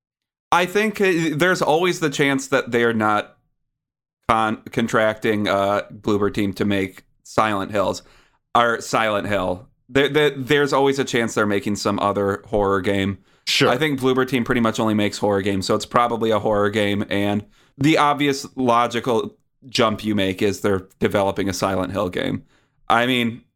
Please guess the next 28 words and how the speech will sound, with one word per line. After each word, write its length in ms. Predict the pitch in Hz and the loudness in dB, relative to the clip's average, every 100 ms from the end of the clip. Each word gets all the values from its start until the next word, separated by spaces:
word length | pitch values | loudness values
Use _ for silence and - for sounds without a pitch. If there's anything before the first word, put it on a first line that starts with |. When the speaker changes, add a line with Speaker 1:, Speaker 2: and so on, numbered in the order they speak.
| _ | _
Speaker 1:
who 100 | 117 120 | 0 2
knows? 300 | 123 107 110 | 2 0 0
Maybe 260 | 113 117 | 0 2
they 140 | 120 117 | 2 2
are. 300 | 120 131 139 | 2 0 -2
They 120 | 117 | 0
Speaker 2:
So 40 | |
Speaker 1:
could 80 | 156 | 2
Speaker 2:
you're 80 | 160 156 | 2 2
Speaker 1:
be. 60 | |
Speaker 2:
saying 360 | 156 135 123 117 | 2 2 0 0
that, 280 | 110 98 101 | 0 0 0
you're 120 | 113 | -2
saying 260 | - 110 98 | 0 -2 -2
if 120 | 98 | 0
you 100 | 95 | 2
actually 340 | 87 - 90 | 2 0 -4
read 300 | 78 85 82 | -2 -2 -2
the 180 | 76 87 | -4 -4
actual 460 | 80 82 - 85 73 | -2 -2 -2 -4 -4
facts, 480 | - 82 71 73 - | -2 -2 -2 -4 -2
there's 320 | 85 80 - | -2 -2 -4
nothing 360 | 82 82 82 80 | -2 -2 -2 -6
here 160 | 78 73 | -4 -4
saying 320 | - 76 71 | -4 -4 -4
it 100 | 60 | -4
will 200 | 71 64 | -4 -4
be. 220 | 57 73 | -6 -8